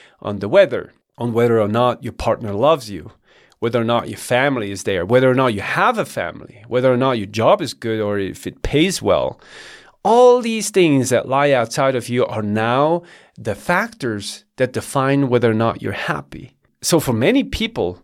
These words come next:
work is nothing else but the achievement,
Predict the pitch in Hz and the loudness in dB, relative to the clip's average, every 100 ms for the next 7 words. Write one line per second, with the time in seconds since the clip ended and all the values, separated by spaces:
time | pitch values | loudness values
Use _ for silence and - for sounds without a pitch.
0 | _ _ - 117 202 269 - - 123 175 | _ _ -4 0 0 0 -12 -12 -4 2
1 | 220 220 156 135 127 - 113 - 113 104 | 2 0 0 0 0 -2 -6 -2 -4 -4
2 | - - - - - 254 240 78 - - | -12 -10 -4 -2 0 -2 -2 -8 -8 -14
3 | - | -16